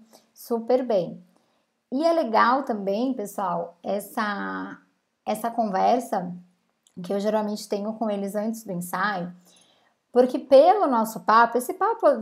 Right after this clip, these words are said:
geralmente dura de dez a vinte minutos, tá? Mas por esse papo, eu já consigo entender um pouquinho da pessoa.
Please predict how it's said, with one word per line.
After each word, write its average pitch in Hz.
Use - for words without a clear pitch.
geralmente 247
dura 208
de 214
dez 208
a 214
vinte 208
minutos, 220
tá? 202
Mas 262
por 262
esse 262
papo, 214
eu 214
já 285
consigo 262
entender 247
um 285
pouquinho 254
da 226
pessoa. -